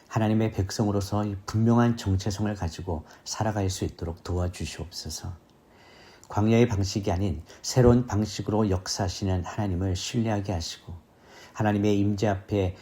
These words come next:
겸손히 무릎 꿇는 자 되게 하여 주시옵소서.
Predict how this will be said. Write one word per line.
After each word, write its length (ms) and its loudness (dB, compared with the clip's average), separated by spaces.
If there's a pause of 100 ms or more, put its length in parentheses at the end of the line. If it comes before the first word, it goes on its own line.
(120)
겸손히 480 4
무릎 320 0
꿇는 300 2
자 320 -6
되게 260 -2
하여 220 2
주시옵소서. 800 -8